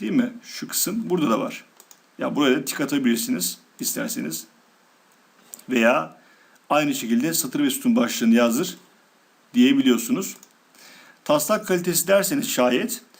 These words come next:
kenarlığı çıkarmaz. Bakın tıklıyorum.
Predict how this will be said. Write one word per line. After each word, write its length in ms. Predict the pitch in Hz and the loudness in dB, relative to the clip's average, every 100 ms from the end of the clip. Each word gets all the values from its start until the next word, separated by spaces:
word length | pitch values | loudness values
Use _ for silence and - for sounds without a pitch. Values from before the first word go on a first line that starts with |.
| - _ _ _ _ - 165 | -20 _ _ _ _ -8 -8
kenarlığı 440 | - 170 165 160 165 | -2 2 4 4 0
çıkarmaz. 480 | - 147 120 113 120 | 0 2 4 2 0
Bakın 180 | 123 | -4
tıklıyorum. 640 | 123 - - 127 117 180 | -6 -10 -2 0 2 -2